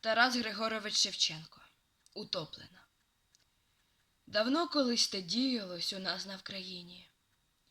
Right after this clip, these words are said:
Серед села вдова жила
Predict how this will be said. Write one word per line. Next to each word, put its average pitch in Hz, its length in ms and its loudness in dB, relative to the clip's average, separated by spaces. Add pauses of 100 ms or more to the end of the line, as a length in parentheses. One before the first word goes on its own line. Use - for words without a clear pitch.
(340)
Серед 202 360 2
села 208 600 6 (240)
вдова 190 500 6
жила 180 500 2